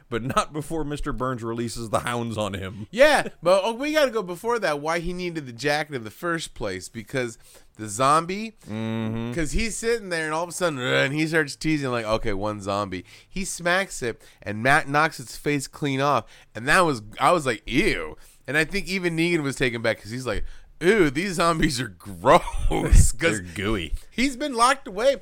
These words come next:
Speaker 2: He, in the-, he hasn't seen
Speaker 1: What's happened,
Speaker 2: eh,
Speaker 1: yeah.
Speaker 2: what's going on and the decay of the zombies, 'cause he has been in, like, Club Fed,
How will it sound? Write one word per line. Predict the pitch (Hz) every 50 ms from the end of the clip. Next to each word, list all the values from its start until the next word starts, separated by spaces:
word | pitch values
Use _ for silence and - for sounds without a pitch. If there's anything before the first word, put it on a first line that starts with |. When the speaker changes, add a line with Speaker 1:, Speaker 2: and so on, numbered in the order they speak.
| - - - - - - -
Speaker 2:
He, | - - -
in | - 190 190 - -
the-, | 254
he | 285 220 202 175 262 311
hasn't | 311 302 277 214 208 190 160
seen | - - - 190 196 196 185 180 180 _ - - - - - - - _ _ -
Speaker 1:
What's | - 123 131 -
happened, | - 143 202 220 - 120 131
Speaker 2:
eh, | 131
Speaker 1:
yeah. | 104 127 143
Speaker 2:
what's | 170 131
going | 120 170 180 175 165 156
on | 180 240 269 190 147 131
and | 127 131 143 139
the | 131 139
decay | 131 135 127 - - 170 196 226 220
of | 185 143 127
the | 123 117
zombies, | 117 139 156 208 240 220 156 127
'cause | - 139 127 117
he | 123 180 226 247
has | 175 160 165 185 202 180
been | 160 135 127 120 120 113
in, | 113 110
like, | 113 110 110 98 - - - - - - - - - -
Club | - - 131 143 151 147 104 -
Fed, | - - 139 151 147 117 101 98 113 139